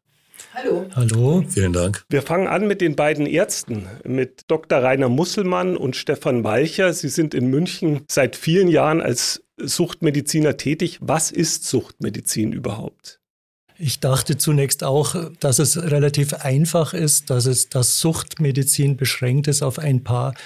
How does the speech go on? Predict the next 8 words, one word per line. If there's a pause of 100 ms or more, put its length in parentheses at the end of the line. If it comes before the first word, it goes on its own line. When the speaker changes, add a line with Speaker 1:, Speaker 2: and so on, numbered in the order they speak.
(320)
Speaker 2:
Süchte,
aber
tatsächlich (760)
hat
jeder
von
uns
irgendwo